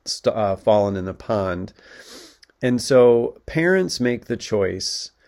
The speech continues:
and that is to drop the rock in the water. And then ripples simply happen after them. And so when you see bad things happening or ripples of the traumatic event, we tell kids that it's really not their fault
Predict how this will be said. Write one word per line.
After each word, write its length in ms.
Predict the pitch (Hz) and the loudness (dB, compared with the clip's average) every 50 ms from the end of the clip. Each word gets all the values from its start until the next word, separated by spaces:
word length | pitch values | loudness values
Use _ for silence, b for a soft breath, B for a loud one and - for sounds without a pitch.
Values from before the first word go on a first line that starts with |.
| _ _ _ - | _ _ _ -6
and 160 | 113 113 113 | -4 0 2
that 140 | 117 113 113 | 2 4 4
is 180 | 113 104 95 - | 2 2 0 -2
to 140 | - - 113 | -4 -4 -2
drop 400 | 95 107 110 107 110 113 - - | -2 0 2 4 4 4 2 0
the 140 | - 107 98 | -4 -2 0
rock 340 | 98 95 98 101 - - | 2 2 2 0 0 -4
in 100 | 104 98 | -6 -6
the 80 | 95 92 | -6 -6
water. 500 | 92 92 92 92 95 98 101 - - - _ B B B B B B B | -4 -4 -4 -4 -4 -4 -6 -8 -10 -14 _ B B B B B B B
And 140 | 120 123 | 0 2
then 140 | 127 123 120 | 2 2 2
ripples 480 | 117 120 143 139 139 160 147 143 135 - | 2 2 2 4 4 2 2 2 0 -2
simply 400 | - 120 113 - 117 113 113 95 | -4 -4 -4 -2 -2 -4 -4 -2
happen 580 | 98 98 95 90 - 98 92 92 92 92 - _ _ - | -2 -2 -2 -2 -4 -6 -6 -6 -8 -10 -14 _ _ -6
after 320 | 95 92 87 - 104 95 90 | -6 -6 -6 -6 -10 -10 -8
them. 300 | 95 92 85 95 98 _ _ _ B B B B B B B | -8 -10 -12 -14 -16 _ _ _ B B B B B B B
And 160 | 127 123 117 | -4 -4 -2
so 200 | - - 135 127 | 0 2 2 2
when 120 | 127 127 | 2 2
you 120 | 127 127 117 | 0 0 -2
see 320 | - - - 143 139 135 | -4 -4 -2 0 0 0
bad 340 | 113 98 120 117 117 123 113 | 0 2 4 4 4 4 2
things 280 | - 127 127 123 - - | 0 -4 -4 -4 -4 -4
happening 680 | 104 104 98 101 110 104 101 98 101 101 101 101 101 b b b b b b b | -2 -2 -2 -2 -4 -4 -4 -2 -4 -4 -6 -8 -10 b b b b b b b
or 220 | - 113 110 104 98 | -4 -2 0 0 0
ripples 720 | 98 123 127 127 127 131 120 117 117 113 110 104 - - | 2 0 0 2 2 2 2 2 2 2 0 -4 -6 -6
of 360 | - 113 107 104 101 95 92 | -4 -2 0 0 0 -2 -6
the 80 | 104 98 | -8 -10
traumatic 460 | - - 107 104 101 101 104 - 117 | -8 -6 -4 -2 -2 -2 -2 -4 -6
event, 560 | 104 98 98 92 90 90 92 - - - - B B B B B B B B | -6 -4 -4 -6 -6 -6 -10 -10 -12 -14 -16 B B B B B B B B
we 140 | B 143 139 | B -2 0
tell 260 | - 175 185 196 196 | 2 2 2 2 2
kids 440 | 196 - 151 151 135 135 123 113 113 | 2 0 2 2 2 2 0 -4 -4
that 140 | 123 107 110 | -4 -4 -4
it's 160 | 107 - 120 | -4 -4 -2
really 240 | 131 139 143 139 127 | 0 2 2 2 2
not 400 | 117 113 113 113 120 - - 110 | 2 0 0 -2 -4 -6 -8 -6
their 160 | 110 104 98 | -4 -4 -4
fault 640 | - - 147 143 139 107 90 82 - - - - | -4 -2 0 2 4 4 2 0 -2 -6 -12 -20